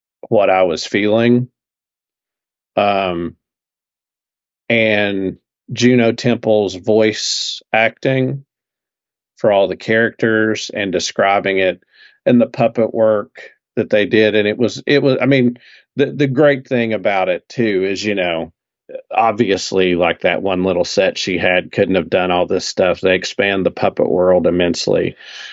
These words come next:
But we, we integrate Gator in. She talks about Gator. Um, you even see while Linda's being beaten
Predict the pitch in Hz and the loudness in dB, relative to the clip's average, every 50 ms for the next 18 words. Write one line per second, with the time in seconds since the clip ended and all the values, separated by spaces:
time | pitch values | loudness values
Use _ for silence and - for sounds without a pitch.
0 | - - _ _ - - 127 117 110 110 117 117 117 117 - - 120 120 113 110 | -20 -20 _ _ -4 -2 0 2 2 2 4 4 2 2 2 2 2 2 2 2
1 | 101 - 117 - - 117 101 98 92 95 - 110 95 98 104 104 123 135 131 135 | 0 -2 -2 0 0 0 0 -2 -2 -4 -2 -2 0 0 0 0 0 0 0 0
2 | 143 143 - _ _ 127 127 127 135 139 139 139 143 143 139 143 - _ - - | -2 -4 -10 _ _ 0 2 2 4 4 2 2 0 0 -4 -6 -12 _ -16 -8
3 | - - 110 - - 117 101 87 - - - 117 - 95 87 - - - 113 110 | -6 -4 -4 -2 0 0 0 0 -2 -6 -8 -6 -4 -4 -4 -4 -2 0 2 2
4 | 117 120 117 123 120 117 117 117 117 - _ _ _ _ _ _ _ _ _ _ | 2 2 2 2 2 2 2 0 -2 -4 _ _ _ _ _ _ _ _ _ _
5 | _ _ _ _ _ _ - 107 104 101 101 95 98 113 117 120 120 113 117 110 | _ _ _ _ _ _ -2 0 0 0 0 -2 0 2 4 4 4 4 2 0
6 | 107 - - 127 117 113 113 113 107 - 113 110 107 107 107 107 107 107 117 110 | -2 0 0 2 2 2 2 0 0 0 2 2 4 4 4 2 2 0 0 -2
7 | 110 110 107 110 101 - 120 120 113 110 110 107 92 92 113 107 107 117 - 127 | 0 2 2 0 0 0 0 0 0 0 0 -4 -4 -2 -2 -2 -2 0 2 2
8 | 120 117 117 104 - | 2 2 0 -2 -6